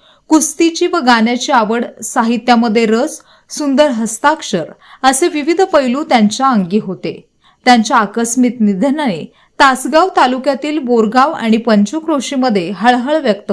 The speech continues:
होत आहे. सांगली जिल्ह्यामध्ये तासगाव, मिरज, कवठे महांकाळ, खानापूर, विटा तालुक्यांमध्ये ग्रामीण विकासामध्ये मोठे योगदान दिले होते.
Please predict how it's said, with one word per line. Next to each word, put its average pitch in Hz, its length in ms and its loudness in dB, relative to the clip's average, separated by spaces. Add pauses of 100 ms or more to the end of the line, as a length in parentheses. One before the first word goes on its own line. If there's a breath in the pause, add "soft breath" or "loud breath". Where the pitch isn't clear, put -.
होत 185 220 -8
आहे. 170 280 -6 (720)
सांगली 277 420 2
जिल्ह्यामध्ये 320 540 0
तासगाव, 277 640 0
मिरज, 254 460 0
कवठे 233 340 0
महांकाळ, 233 540 2 (420 soft breath)
खानापूर, 285 580 2
विटा 247 480 0
तालुक्यांमध्ये 226 840 0 (360 soft breath)
ग्रामीण 277 380 2
विकासामध्ये 285 800 -2
मोठे 247 400 -2
योगदान 226 560 0
दिले 165 220 -6
होते. 170 500 -10